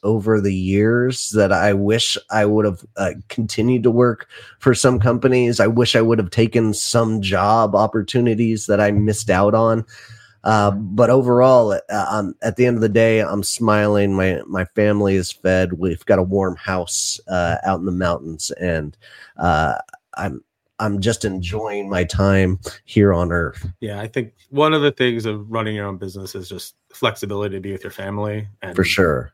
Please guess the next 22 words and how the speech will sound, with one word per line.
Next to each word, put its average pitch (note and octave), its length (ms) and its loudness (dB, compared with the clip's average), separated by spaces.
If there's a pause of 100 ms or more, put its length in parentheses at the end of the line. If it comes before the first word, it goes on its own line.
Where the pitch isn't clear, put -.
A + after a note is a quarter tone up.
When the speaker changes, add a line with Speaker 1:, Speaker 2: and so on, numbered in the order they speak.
(120)
Speaker 2:
I, A#2+ 200 2
I B2+ 100 4
can't A2 300 -2
put A2+ 100 -2
a G2 60 -6
value G2 400 -4
on A2 140 -2
that, A#2 260 -2
but F#2+ 220 -8 (180)
being A2 200 0
able G2+ 260 -2
to, G2 280 -4
you A2 80 -2
know, G2+ 100 -4
my G2 140 -2
kids G#2 220 -4
were F#2+ 100 -6
homesick G2+ 380 -4
the F#2 80 -10
last F#2 240 -8
few G2 80 -10
days, F#2+ 340 -8